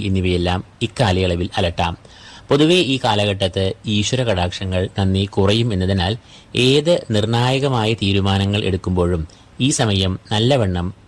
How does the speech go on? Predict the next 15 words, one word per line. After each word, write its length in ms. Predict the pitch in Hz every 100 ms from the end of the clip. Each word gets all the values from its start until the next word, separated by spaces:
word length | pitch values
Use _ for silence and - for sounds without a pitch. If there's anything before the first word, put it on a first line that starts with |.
| -
ചിന്തിച്ചു 400 | 113 117 123 117
മാത്രം 360 | 90 85 90 -
എടുക്കുക. 320 | 101 90 95 87 - - - - -
കർമ്മരംഗത്തും 640 | 107 110 110 110 101 - 101 - 107
പഠനത്തിലും 560 | 101 107 101 104 98 92 110
എല്ലാം 300 | 101 101 107 - - -
പ്രതീക്ഷിച്ച 560 | 120 127 139 139 127 120 113 -
ഫലം 260 | 107 101 107 -
ലഭിക്കാതെ 540 | 98 104 120 101 90 90 -
പോകാം. 340 | 92 87 85 87 - - -
അത് 200 | 123 143 107 - 120
നിരാശയും 600 | 107 107 113 123 107 98 - - -
അസംതൃപ്തിയും 720 | 101 147 131 95 98 90 -
ഉളവാക്കാം. 500 | 98 87 87 87 82 - - - - - - - -
വ്യാഴം 400 | 120 120 127 143